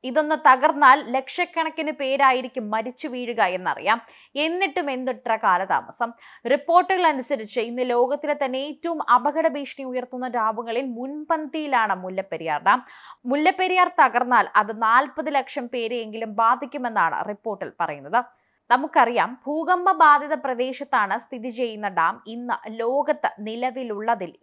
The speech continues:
ഏറ്റവും വലിയ ഭൂഗുരുത്വ അണക്കെട്ടാണ്. നിർമ്മാണ കാലഘട്ടത്തിൽ ഇന്ന് ലോകത്തിലെ ഏറ്റവും വലിയ അണക്കെട്ടായിരുന്നു.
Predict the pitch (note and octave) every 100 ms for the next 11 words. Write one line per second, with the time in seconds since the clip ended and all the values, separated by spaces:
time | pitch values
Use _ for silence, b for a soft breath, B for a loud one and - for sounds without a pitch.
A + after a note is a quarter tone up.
0 | G#3 B3 - C#4+ C#4 A#3+ G3+ F3+ - B
1 | B B D4+ E4 D4 E4+ D#4+ B3+ C4 -
2 | G#3 A3+ A3+ A3+ C#3 B2 A3 C4 b b
3 | B3 C#4+ D#4+ F4 F4+ F#4 E4+ D#4 D4 D#4
4 | D4 B3+ - G3+ - A#3+ C4+ - A#3 A#3+
5 | B3+ C#4 C4 B3 C4 - C4 D#4+ D#4+ F4+
6 | F4 D4 B3 A3+ - G#3+ A#3 C4 B3 D3+
7 | G2 E3+